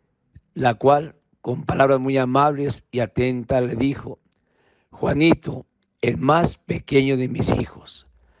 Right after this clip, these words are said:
yo soy la siempre Virgen María, Madre del verdadero Dios por quien se vive. Deseo vivamente que se me construya aquí un templo para en él mostrar y prodigar todo mi amor,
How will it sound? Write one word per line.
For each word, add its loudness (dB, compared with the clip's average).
yo 2
soy 2
la 6
siempre 0
Virgen 0
María, 0
Madre -2
del 2
verdadero 2
Dios 0
por 2
quien 0
se 0
vive. -8
Deseo 4
vivamente 0
que -6
se 2
me -2
construya 0
aquí -2
un -2
templo -2
para 2
en -2
él 4
mostrar 2
y -6
prodigar -2
todo 0
mi -6
amor, -10